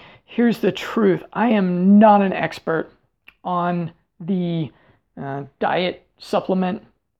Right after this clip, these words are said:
industry. I, I, I have just had very fast metabolism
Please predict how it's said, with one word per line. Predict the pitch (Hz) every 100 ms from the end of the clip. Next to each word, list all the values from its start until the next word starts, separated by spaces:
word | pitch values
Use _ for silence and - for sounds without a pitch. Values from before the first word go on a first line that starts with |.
| _
industry. | 208 208 - 247 220 214 - - - -
I, | 185 208 214 208 208 - _
I, | - - - - - - - - 202 -
I | 208
have | 214 180 202 165 151 _ _
just | - 214
had | - 185 160 - - _
very | 180 190 208 208 202 - -
fast | - - 170 -
metabolism | 185 - 165 156 196 202 185 254